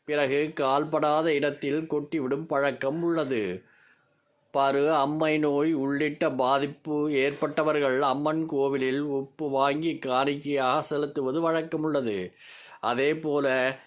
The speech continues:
எதிரிகள் அதிக தொல்லைகளை அனுபவிப்பவர்கள் உப்பு, மிளகு கலந்த பலிபீடத்தில் போடுவார்கள். அவ்வாறு செய்வதால், எதிரிகள் பலம் இழந்து போவார்கள் என்பது நம்பிக்கை.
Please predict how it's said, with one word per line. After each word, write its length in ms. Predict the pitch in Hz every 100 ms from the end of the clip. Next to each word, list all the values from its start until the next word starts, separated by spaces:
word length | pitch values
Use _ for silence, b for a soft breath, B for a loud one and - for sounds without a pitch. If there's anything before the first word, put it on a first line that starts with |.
| B
எதிரிகள் 600 | 117 131 147 156 156 160
அதிக 420 | 156 127 143 143
தொல்லைகளை 680 | 156 147 127 135 139 143 151
அனுபவிப்பவர்கள் 1160 | 160 131 135 143 147 143 151 143 131 127 123 135 - B B B
உப்பு, 540 | 117 135 160 - 151 156
மிளகு 500 | 147 143 131 151 165
கலந்த 640 | 156 135 139 147 135 131 135
பலிபீடத்தில் 840 | 131 139 143 139 139 143 143 143 160
போடுவார்கள். 800 | 160 151 156 147 127 127 95 92 - B B B B
அவ்வாறு 540 | 117 123 139 156 160
செய்வதால், 580 | 139 143 143 135 131 143
எதிரிகள் 560 | 127 135 147 143 156 151
பலம் 340 | 131 135 143
இழந்து 400 | 135 139 156 160
போவார்கள் 680 | 139 135 135 139 135 147 156
என்பது 380 | 139 127 127 139
நம்பிக்கை. 920 | 165 165 165 160 156 113 107 92 113